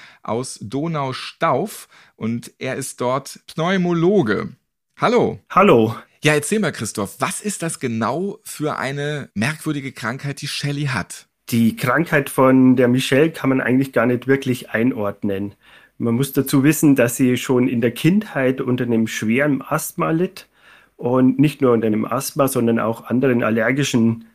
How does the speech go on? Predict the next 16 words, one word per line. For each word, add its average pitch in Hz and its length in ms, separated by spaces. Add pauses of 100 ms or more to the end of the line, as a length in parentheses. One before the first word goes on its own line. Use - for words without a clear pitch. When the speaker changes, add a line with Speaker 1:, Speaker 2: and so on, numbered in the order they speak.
(120)
Speaker 2:
Erkrankungen, 113 880
wie 113 120
zum 110 200
Beispiel 113 560
eine 107 240
Neurodermitis, 117 1120
eine 107 240
schweren. 104 580 (680)
Und 131 320
bereits 123 380
im 135 100
Kindesalter 139 800
hatte 135 180
sie 131 240
schwerste 135 640
Infekte, 165 1080